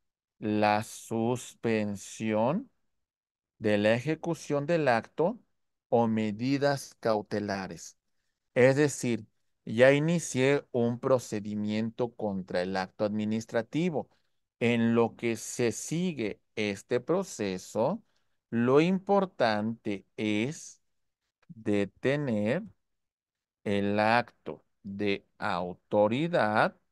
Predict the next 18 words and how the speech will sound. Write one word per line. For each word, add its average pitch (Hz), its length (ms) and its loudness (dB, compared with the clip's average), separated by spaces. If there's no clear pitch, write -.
¿sale? 101 580 -4
Y 123 220 0
este 143 500 2
no 123 380 -2
se 160 200 0
ejecute, 151 800 -2
este 131 640 4
no 123 400 2
se 104 320 -6
lleve 120 420 2
a 202 140 0
cabo, 127 560 2
están 127 680 2
en 113 220 -2
tanto 135 520 2
no 113 320 2
se 143 200 0
resuelva 151 880 2